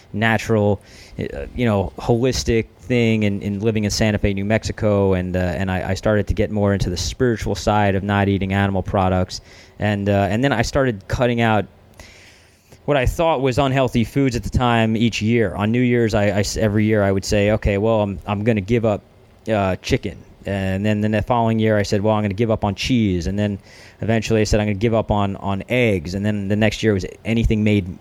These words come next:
with eggs or had egg products in it. And, and then it was, uh,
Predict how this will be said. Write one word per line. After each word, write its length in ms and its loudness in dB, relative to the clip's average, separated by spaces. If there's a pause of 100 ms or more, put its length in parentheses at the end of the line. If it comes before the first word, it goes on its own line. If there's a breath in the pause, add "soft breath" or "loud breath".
with 340 0
eggs 480 -2
or 140 -4
had 220 0
egg 220 -2
products 420 0
in 200 2
it. 180 -2
And, 260 -6
and 300 -4
then 140 2
it 80 0
was, 240 -4 (540)
uh, 140 0